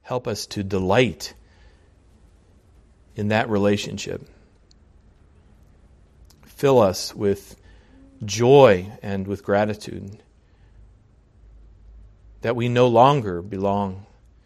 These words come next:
under the tyranny of the devil, but that you have redeemed us, you have saved us. We belong to you, and you call us to live for you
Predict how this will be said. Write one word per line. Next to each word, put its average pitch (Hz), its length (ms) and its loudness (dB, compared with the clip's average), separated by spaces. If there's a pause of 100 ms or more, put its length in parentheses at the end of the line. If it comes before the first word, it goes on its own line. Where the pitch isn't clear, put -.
(1080)
under 117 240 -4
the 101 120 -4
tyranny 131 500 -2
of 107 100 -6
the 101 100 -6
devil, 90 380 -8 (1300)
but 101 120 -16
that 107 100 -10
you 110 180 -4
have 123 240 0
redeemed 104 420 -8
us, - 320 -20
you 104 120 -10
have 107 100 -8
saved 113 420 -6
us. - 300 -18 (640)
We 104 100 -10
belong 107 420 -2
to 156 120 -12
you, 123 400 -8 (1300)
and 90 100 -16
you 87 60 -16
call 123 420 -6
us - 420 -12 (1600)
to 98 120 -12
live 117 260 -4
for 92 180 -16
you 92 280 -18